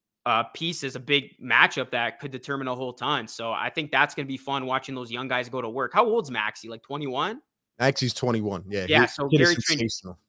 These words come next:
Speaker 1: Gary Trent Junior is twenty-two, twenty-three. So you got two young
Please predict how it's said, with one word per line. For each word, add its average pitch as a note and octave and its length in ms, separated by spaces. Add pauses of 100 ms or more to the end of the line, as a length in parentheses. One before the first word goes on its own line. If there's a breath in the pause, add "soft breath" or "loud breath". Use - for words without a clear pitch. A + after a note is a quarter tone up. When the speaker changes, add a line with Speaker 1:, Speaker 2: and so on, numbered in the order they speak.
(180)
Speaker 1:
Gary E3 240
Trent E3 260
Junior C3+ 360
is B2 120
twenty-two, C#3+ 480
twenty-three. C3+ 520
So - 100
you C#3 60
got D#3 180
two F3+ 280
young D#3 480